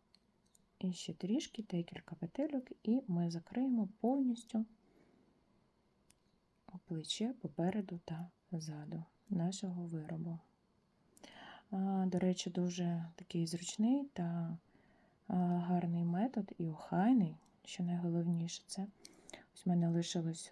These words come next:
просто рандомно, я набирала на одній спиці, а, дві петельки, на другій одна, то я їх просто разом закрию,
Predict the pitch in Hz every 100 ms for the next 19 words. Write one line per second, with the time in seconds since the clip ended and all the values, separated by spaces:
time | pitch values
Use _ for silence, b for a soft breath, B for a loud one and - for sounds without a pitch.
0 | 180 - 160 - 156 180 220 180 160 160
1 | 160 160 160 160 156 156 156 160 165 165
2 | - - 151 - 175 B B B B B
3 | B B - 165 156 156 160 220 269 -
4 | 180 175 170 165 165 170 160 165 190 311
5 | 285 180 170 160 160 - 170 - 170 160
6 | 165 156 160 - 262 349 311